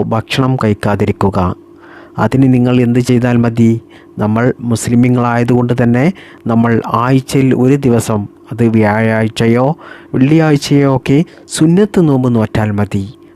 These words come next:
ആഴ്ചയിൽ ഒരു ദിവസമെങ്കിലും നിങ്ങൾ സുന്നത്ത് നോമ്പ് നോക്കുക. അതിന് നമുക്ക് സുന്നത്ത്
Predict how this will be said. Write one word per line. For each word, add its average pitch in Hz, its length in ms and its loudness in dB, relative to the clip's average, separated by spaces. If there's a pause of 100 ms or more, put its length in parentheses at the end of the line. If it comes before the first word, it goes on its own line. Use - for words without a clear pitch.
(240)
ആഴ്ചയിൽ 190 540 2
ഒരു 156 160 4
ദിവസമെങ്കിലും 151 760 0
നിങ്ങൾ 120 240 2 (400)
സുന്നത്ത് 170 540 0
നോമ്പ് 117 380 2
നോക്കുക. 107 380 0 (680)
അതിന് 117 300 0
നമുക്ക് 127 340 0 (380)
സുന്നത്ത് 131 420 0